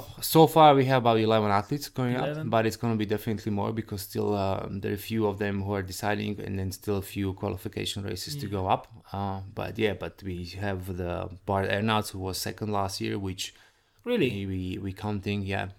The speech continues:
Speaker 2: Wow.
Speaker 1: Um, s-, great result. As, uh, so, and a few different guns, which we counting that it's gonna happen, that we're gonna have a podium again.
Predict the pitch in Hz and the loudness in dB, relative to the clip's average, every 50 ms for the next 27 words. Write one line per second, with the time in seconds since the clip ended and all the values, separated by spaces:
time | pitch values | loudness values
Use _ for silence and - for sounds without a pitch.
0 | _ - 139 120 113 98 98 95 92 92 95 95 95 98 95 98 - 95 92 87 | _ -8 -4 -4 -2 -2 -2 -4 -4 -6 -6 -8 -10 -10 -10 -10 -12 -14 -14 -16
1 | 87 92 - - _ - - - - - 101 104 107 104 104 101 98 101 107 104 | -18 -20 -20 -20 _ -14 -12 -12 -10 -8 -6 -4 -4 -2 -2 -4 -2 0 2 2
2 | 107 110 107 98 95 - 110 104 98 95 92 92 - - - 101 98 95 98 98 | 2 2 0 -2 -4 -6 -8 -8 -8 -10 -10 -10 -10 -10 -6 -6 -4 -4 -6 -8
3 | - - - - - - - 117 113 120 110 - - 131 131 117 120 120 117 - | -10 -16 -20 -20 -20 -8 -4 0 2 2 2 2 4 4 4 6 4 2 2 2
4 | 123 110 107 104 98 107 107 113 117 - - 101 95 92 - 98 95 - - 104 | 0 0 0 0 0 0 -2 -2 -4 -6 -8 -8 -8 -8 -6 -8 -8 -6 -6 -6
5 | 101 98 98 101 98 92 95 90 95 90 - - 101 101 95 92 95 - - 98 | -6 -6 -6 -6 -6 -6 -6 -6 -6 -8 -8 -6 -6 -6 -4 -4 -6 -6 -6 -6
6 | 92 92 90 87 95 95 95 92 98 95 95 92 92 90 - 95 95 92 95 92 | -4 -4 -4 -6 -6 -6 -6 -4 -6 -4 -4 -4 -4 -4 -4 -4 -4 -2 -4 -4
7 | 92 95 90 101 113 117 104 90 | -4 -4 -4 -4 -4 -4 -4 -8